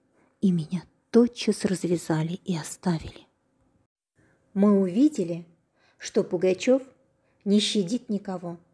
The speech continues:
жестоко и без мук совести расправляется с неугодными. Но, с другой стороны, все это он делает, исходя из чувства справедливости.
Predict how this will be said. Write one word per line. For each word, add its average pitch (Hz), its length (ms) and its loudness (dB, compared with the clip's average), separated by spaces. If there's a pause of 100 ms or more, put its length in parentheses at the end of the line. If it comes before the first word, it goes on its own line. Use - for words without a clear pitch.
(480)
жестоко 180 800 -2 (680)
и 208 100 -2
без 190 260 2
мук 233 260 2
совести 170 840 -2 (480)
расправляется 185 920 -4
с - 160 -12
неугодными. 190 800 -2 (680)
Но, 180 160 -2
с 175 40 -10
другой 190 360 2
стороны, 190 580 -4 (480)
все - 300 2
это 262 240 0
он 226 180 2
делает, 196 440 2 (400)
исходя 190 480 -2
из 202 120 0
чувства 190 520 -6
справедливости. 185 1040 -6